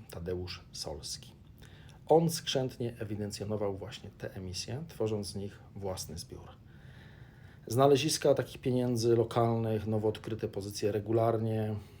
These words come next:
opisywał na łamach czy to wiadomości numizmatyczno-archeologicznych, czy później w okresie międzywojennym lwowskich zapisków numizmatycznych. E, i co ciekawe, Solski, proszę państwa,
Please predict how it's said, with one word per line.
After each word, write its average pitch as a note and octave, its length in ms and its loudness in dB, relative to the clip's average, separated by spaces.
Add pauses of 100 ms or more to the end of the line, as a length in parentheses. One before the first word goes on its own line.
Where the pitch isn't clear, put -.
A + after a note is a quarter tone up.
(160)
opisywał A2 760 0
na G#2+ 120 0
łamach G2+ 380 -4
czy A#2 120 -6
to G#2+ 80 -4
wiadomości G#2 520 -4
numizmatyczno-archeologicznych, G#2+ 1500 -4
czy - 120 -2
później G#2 500 -2 (400)
w - 40 -10
okresie G#2 300 -6
międzywojennym F#2 840 -6 (640)
lwowskich G2+ 800 -2 (100)
zapisków G#2 640 -6
numizmatycznych. - 880 -12 (1160)
E, G2+ 300 -4 (220)
i D#3+ 260 2 (500)
co G2+ 120 -8
ciekawe, A#2 640 0 (920)
Solski, D3 460 2
proszę B2 160 -4
państwa, A2+ 640 -4